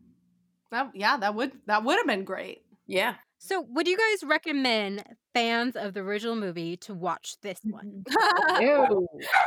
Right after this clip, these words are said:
Speaker 2: Please don't.
Speaker 3: Even Alice's puppy says no.
Speaker 1: Nope.
Speaker 2: Exactly.
Speaker 1: Yep. It's like he
Speaker 4: I
Speaker 1: says,
Speaker 4: will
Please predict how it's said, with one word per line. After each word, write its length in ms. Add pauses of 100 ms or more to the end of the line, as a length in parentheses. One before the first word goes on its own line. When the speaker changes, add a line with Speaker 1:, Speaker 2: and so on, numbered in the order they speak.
(760)
Speaker 2:
Please 360
don't. 340 (500)
Speaker 3:
Even 220 (100)
Alice's 340
puppy 320
says 260
no. 420
Speaker 1:
Nope. 120
Speaker 2:
Exactly. 380 (100)
Speaker 1:
Yep. 180 (320)
It's 100
like 60
he 60
Speaker 4:
I 100
Speaker 1:
says, 80
Speaker 4:
will 120